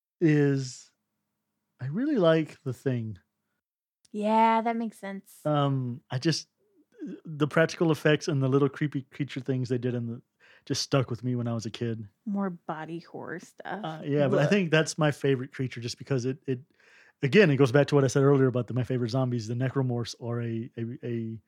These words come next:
Speaker 1: play on that kind of, uh, you know, alien creature pretty much modifying a human body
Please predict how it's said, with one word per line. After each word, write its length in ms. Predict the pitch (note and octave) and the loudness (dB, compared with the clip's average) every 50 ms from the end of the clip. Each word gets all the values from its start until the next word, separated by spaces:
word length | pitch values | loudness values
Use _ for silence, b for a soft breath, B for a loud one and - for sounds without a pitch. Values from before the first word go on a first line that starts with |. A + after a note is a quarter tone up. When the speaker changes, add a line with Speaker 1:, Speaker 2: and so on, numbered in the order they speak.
| b b b - | b b b -14
Speaker 1:
play 320 | - - C#3 C#3 C#3 C3+ C#3 - | -4 0 2 4 4 2 2 -2
on 200 | A#2 B2 B2 A#2+ | -4 -4 -2 -4
that 200 | A#2+ B2 - - | -4 -6 -8 -8
kind 220 | - B2+ A#2+ A#2+ | -6 -6 -4 -4
of, 200 | A2+ G#2 - - | -6 -8 -8 -8
uh, 340 | C3+ B2 A2+ A2 G#2+ G#2+ G#2+ - - | -6 -6 -6 -6 -8 -10 -12 -12 -10
you 80 | - A#2 | -8 -8
know, 280 | A2 G#2 G2+ G#2+ G#2+ - _ _ _ _ _ _ _ - | -8 -8 -10 -14 -16 -18 _ _ _ _ _ _ _ 0
alien 540 | D#3+ D3+ D3+ C3+ C3+ C#3+ C#3 C3+ B2+ C3 B2 | 2 4 4 4 4 2 2 2 0 -2 -6
creature 600 | - - - C#3+ B2 - - C3 A#2+ A#2+ A#2+ C3 - - _ _ _ _ _ _ _ _ _ _ _ _ _ _ | -6 -4 -4 -4 -4 -2 -4 -4 -2 -4 -6 -10 -14 -20 _ _ _ _ _ _ _ _ _ _ _ _ _ _
pretty 180 | - C#3+ C3 C3+ | -2 0 0 0
much 360 | C3+ B2+ A2 - - - - | 0 -2 -4 -6 -10 -8 -4
modifying 500 | B2+ B2+ C3 C3 A#2+ - C#3 B2+ A#2 A2+ | -2 0 0 0 -2 -2 -4 -4 -4 -4
a 40 | A2+ | -4
human 260 | G2 B2 A#2 A2 G#2+ | -4 -4 -4 -4 -6
body 320 | G#2+ G#2+ G#2 G#2 A2+ A2+ | -6 -6 -8 -8 -10 -12